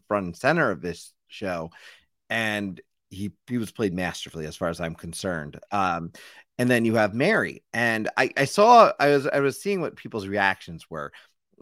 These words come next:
A lot of people were saying they thought John was a little bit stronger than Mary. And I don't know if that's true. Um, I can't say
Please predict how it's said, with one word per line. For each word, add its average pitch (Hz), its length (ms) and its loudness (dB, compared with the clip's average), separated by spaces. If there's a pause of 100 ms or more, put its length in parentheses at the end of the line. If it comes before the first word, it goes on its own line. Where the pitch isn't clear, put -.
(140)
A 127 80 -6
lot 131 240 4
of 135 60 -6
people 120 220 -8
were 113 100 -2
saying 107 300 -4
they 101 100 -6
thought 95 220 -6
John 98 260 -4
was 92 100 -10
a 98 60 -10
little 98 80 -4
bit 87 140 -10
stronger 101 360 -6
than 95 120 -6
Mary. 139 200 0
And 143 80 0
I 135 80 4
don't 180 160 2
know 139 80 2
if 120 100 0
that's 101 280 -4
true. 135 480 -6 (500)
Um, 110 260 -6
I 107 120 -4
can't 139 360 -6
say 104 440 -4